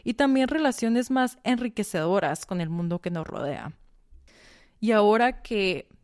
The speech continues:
te introduje todo este tema del egoísmo y te di mi experiencia con ello, mi pensamiento claro en lo que creo de esto, quiero explorar algunas ramas de este y hablar de cómo pinches podemos ser más egoístas.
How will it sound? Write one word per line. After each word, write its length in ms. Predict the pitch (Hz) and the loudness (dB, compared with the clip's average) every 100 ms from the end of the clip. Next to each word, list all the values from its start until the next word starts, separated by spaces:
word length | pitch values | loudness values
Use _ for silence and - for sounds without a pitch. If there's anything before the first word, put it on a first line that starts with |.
| - | -2
te 120 | 202 | 0
introduje 1080 | 185 214 208 - 196 185 214 208 - - 170 - - _ | 2 2 2 0 2 2 2 -2 -6 -4 -6 -8 -20 _
todo 260 | 208 202 208 | 0 2 2
este 240 | - 196 | 0 -4
tema 320 | - 208 202 | -2 -2 0
del 180 | 202 190 | 0 0
egoísmo 800 | 170 170 175 185 - 165 156 170 - - - | -2 -2 -2 -2 -2 -2 -2 -4 -6 -20 -10
y 120 | 208 | -8
te 180 | - 185 | -2 0
di 260 | 185 202 208 | 0 -2 0
mi 160 | 214 208 | 2 2
experiencia 840 | 202 - 180 180 196 190 - 196 | 0 -4 -2 0 2 0 -2 -4
con 280 | - 170 160 | -2 -4 -2
ello, 420 | 165 165 - 160 | -2 -4 -4 -2
mi 320 | 175 185 170 | 0 0 0
pensamiento 840 | 165 185 175 180 175 175 175 170 - | 0 -2 0 -2 0 0 -2 -6 -8
claro 640 | - 175 170 175 156 156 - - | -4 0 4 2 2 -4 -8 -10
en 160 | 165 165 | -4 -4
lo 140 | 160 | -4
que 120 | 156 | -8
creo 240 | - 170 160 | -6 -4 -2
de 160 | - | -4
esto, 440 | 170 - - 165 175 - - - | -6 -8 -2 0 0 -4 -20 -8
quiero 380 | - 214 226 - | 2 6 6 4
explorar 800 | - - - 196 190 190 190 - | 2 -4 0 2 6 6 6 2
algunas 480 | 196 190 190 190 - | 0 0 2 0 -2
ramas 640 | - 180 190 214 226 196 | -8 0 2 2 2 0
de 180 | 180 160 | 0 0
este 280 | 165 - 156 | -2 -6 -8
y 200 | 156 156 | -6 -4
hablar 380 | 156 156 160 175 | -2 0 2 4
de 140 | 196 | 2
cómo 420 | - 254 247 240 | 6 8 8 6
pinches 460 | - 240 240 254 - | 2 0 0 -4 -4
podemos 420 | 208 208 214 220 | 0 2 4 2
ser 340 | - 202 202 - | 2 2 2 0
más 280 | 185 185 - | -2 -2 -2
egoístas. 720 | 208 180 196 - - 160 | -4 -4 -6 -10 -10 -10